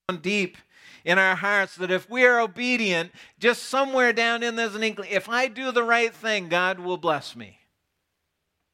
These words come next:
I want you to know that when you follow God closely, he does have the greatest blessing in store for you. But it may not occur in this life.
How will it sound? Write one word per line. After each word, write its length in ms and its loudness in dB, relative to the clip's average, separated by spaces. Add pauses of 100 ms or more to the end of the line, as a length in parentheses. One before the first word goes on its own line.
(3500)
I 40 -20
want 220 -12
you 120 -14
to 40 -18
know 200 -4
that 180 -6
when 160 -10
you 120 -10
follow 340 -6
God 320 -4
closely, 500 -8
he 200 -8
does 500 -4
have 320 -10
the 80 -14
greatest 540 -10
blessing 580 -14
in 160 -18
store 400 -14
for 220 -20
you. 380 -20 (1000)
But 100 -16
it 140 -16
may 220 -6
not 360 -6
occur 520 -6
in 240 -14
this 240 -18
life. 520 -18